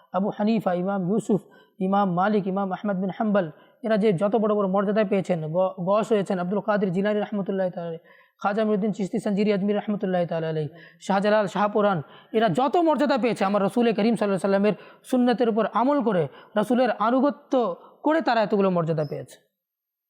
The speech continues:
হাদিয়ান তামহুদ দলাল, হাদিয়ান তামহুদ দলাল, এবং আপনি হচ্ছেন হেদায়াত দানকারী এবং তামহুদ দলাল। আর আপনি কি করেন? আপনি পুরা, আহ, পথভ্রষ্টকে আপনি দূর করে দিয়েছেন।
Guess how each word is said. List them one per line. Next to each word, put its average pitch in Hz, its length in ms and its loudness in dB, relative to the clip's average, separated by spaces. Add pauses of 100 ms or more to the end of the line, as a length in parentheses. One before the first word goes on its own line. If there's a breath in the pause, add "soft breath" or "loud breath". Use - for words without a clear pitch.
(2000)
হাদিয়ান 220 680 0
তামহুদ 226 380 -2
দলাল, 160 680 -2
হাদিয়ান 214 520 0 (480)
তামহুদ 247 360 -2
দলাল, 185 320 0 (360 loud breath)
এবং 214 200 0
আপনি 202 240 0
হচ্ছেন 233 360 0 (380 loud breath)
হেদায়াত 196 460 0 (220)
দানকারী 165 600 -2 (800)
এবং 185 160 0
তামহুদ 262 320 0
দলাল। 180 380 0 (100)
আর 185 100 -2
আপনি 185 260 0
কি 226 120 0
করেন? 233 280 2 (280 loud breath)
আপনি 208 260 -2
পুরা, 196 240 0
আহ, 180 540 -2
পথভ্রষ্টকে 220 600 -2
আপনি 196 140 0
দূর 202 200 2
করে 175 160 0
দিয়েছেন। 147 400 -10